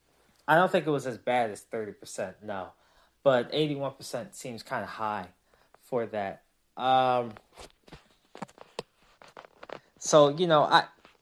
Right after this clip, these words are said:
look, <laughs> it's an okay movie. If you like the first, here's a, here's an example. If you like the first one,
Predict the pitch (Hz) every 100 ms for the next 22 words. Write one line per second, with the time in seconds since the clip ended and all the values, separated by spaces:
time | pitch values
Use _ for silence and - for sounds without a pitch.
0 | - 131 - - 165 - - - 165 156
1 | - - _ _ _ _ _ _ 202 202
2 | 233 208 190 185 170 147 139 139 143 139
3 | - _ _ _ _ _ - 160 208 226
4 | 226 226 - 185 - 196 190 - _ _
5 | _ _ _ _ _ _ _ _ - 220
6 | 247 190 160 151 147 220 - 143 110 104
7 | 95 110 - _ - _ - 156 196 240
8 | 240 220 - - - 165 180 - 220 226
9 | 233